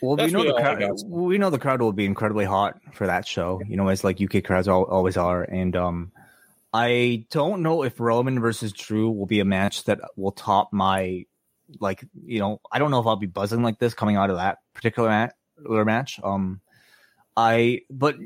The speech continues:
Speaker 1: you know, like, it'll be a more, um, I think, average, or at least, like,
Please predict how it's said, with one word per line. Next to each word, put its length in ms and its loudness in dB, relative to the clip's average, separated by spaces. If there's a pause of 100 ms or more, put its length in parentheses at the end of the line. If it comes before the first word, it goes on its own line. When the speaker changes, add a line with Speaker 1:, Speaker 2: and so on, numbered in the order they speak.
(120)
Speaker 1:
you 160 -8
know, 380 2
like, 340 0
it'll 220 4
be 180 4
a 80 4
more, 500 4 (240)
um, 520 2 (800)
I 60 0
think, 400 -4 (160)
average, 500 0
or 120 2
at 120 2
least, 180 -4
like, 220 -4